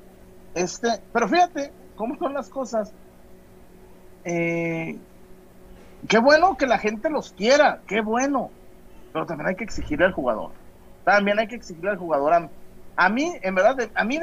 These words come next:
a mí, como, como a los cuarenta millones, qué bueno que tengan una medalla de bronce, qué chingón. Felicidades.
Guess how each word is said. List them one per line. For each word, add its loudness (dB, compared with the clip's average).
a 2
mí, -4
como, -4
como 2
a 6
los 0
cuarenta 4
millones, -4
qué 0
bueno 2
que -8
tengan -4
una -2
medalla -2
de -4
bronce, -6
qué -4
chingón. 2
Felicidades. 4